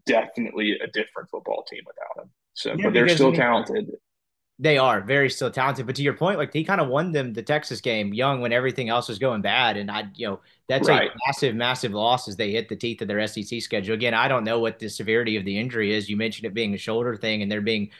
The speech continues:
Speaker 2: some chatter about it not being very good. That's, uh, fascinating stuff. I was gonna ask, I mean, you answered the question for me, but that, I felt like that was the first time in, I don't know, a decade that I didn't know who Alabama's backup quarterback was, 'cause they just seemed to have so many studs and so many options.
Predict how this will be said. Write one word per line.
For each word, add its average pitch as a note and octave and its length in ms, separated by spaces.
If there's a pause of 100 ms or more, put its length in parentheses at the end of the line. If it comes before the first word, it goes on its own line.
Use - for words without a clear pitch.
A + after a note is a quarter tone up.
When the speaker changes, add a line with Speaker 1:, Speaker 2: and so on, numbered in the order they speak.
(220)
Speaker 2:
some A2 160
chatter B2 320
about G#2+ 180
it G#2+ 80
not A2+ 220
being A2+ 160
very G2+ 220
good. A#2+ 260
That's, C3+ 200
uh, A2+ 260 (320)
fascinating F3 380
stuff. F3+ 180
I F3 40
was D#3 80
gonna G3+ 140
ask, D#3+ 220
I E3 40
mean, D3+ 120
you C#3+ 80
answered D#3 240
the A2 80
question C3+ 340
for A#2+ 160
me, A#2 80
but A2 140
that, A#2 200
I C3 40
felt F3 180
like C#3+ 180
that C#3 200
was A#2+ 160
the G#2 140
first C3+ 340
time A#2 320
in, G2 180 (320)
I A2+ 140
don't G2 160
know, A2+ 260
a G#2 60
decade A#2+ 500
that A2+ 100
I A2 100
didn't G#2 320
know A2+ 260
who A2+ 160
Alabama's G#2+ 480
backup G2+ 420
quarterback D3+ 460
was, D#3+ 180
'cause A2 140
they A2+ 80
just A#2 200
seemed A#2+ 200
to G#2 60
have G#2 180
so A#2 160
many G#2+ 160
studs A2+ 340
and G2+ 100
so B2+ 140
many G#2 180
options. A2+ 440